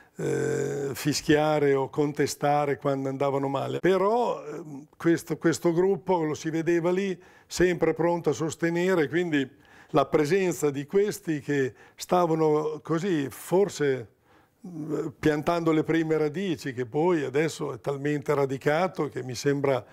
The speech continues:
quasi scontata che la fossa sia lì e, <laughs> e sia cresciuta in questo modo.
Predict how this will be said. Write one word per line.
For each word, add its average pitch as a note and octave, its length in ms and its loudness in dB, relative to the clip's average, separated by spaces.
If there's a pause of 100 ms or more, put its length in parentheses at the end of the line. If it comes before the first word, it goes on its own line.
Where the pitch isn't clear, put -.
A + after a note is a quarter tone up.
(220)
quasi D#3 340 2
scontata C#3+ 680 0
che C#3 120 -4
la C3 120 2
fossa C3+ 520 0 (340)
sia D3 280 2
lì E3 300 2
e, A2 200 -2 (960)
<laughs> - 0 -
e C3+ 280 0
sia E3 200 4
cresciuta D3+ 500 0
in C#3 100 -2
questo C#3 280 -4
modo. A#2+ 600 -6